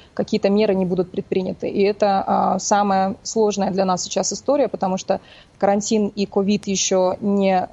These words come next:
не завершились. А, сми нам нужны для дос-, для, а, вот этой вот дос-, до-, достоверного,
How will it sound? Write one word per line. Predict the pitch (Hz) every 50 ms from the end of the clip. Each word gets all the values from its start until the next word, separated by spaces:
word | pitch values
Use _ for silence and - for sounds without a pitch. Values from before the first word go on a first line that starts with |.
| 202
не | 196 202 202
завершились. | 185 175 185 185 180 - - - 269 294 277 220 202 - - - -
А, | 196 190 185 180 180
сми | 185 - - 220 214 202
нам | 190 185 190 190
нужны | 202 202 190 196 202 190 180 170
для | 170 180 180
дос-, | 175 170 190 - 220
для, | - 196 190 185 180 180 180 185 - - - - - - - _ _ - -
а, | - - - - - - -
вот | 175 175 - - - 185 180 190
этой | 190 180 208 190
вот | 180 180
дос-, | 175 185 180 -
до-, | 196 196 190
достоверного, | 190 202 208 - - 220 214 220 214 196 190 185 175 175 180 180 175 180 214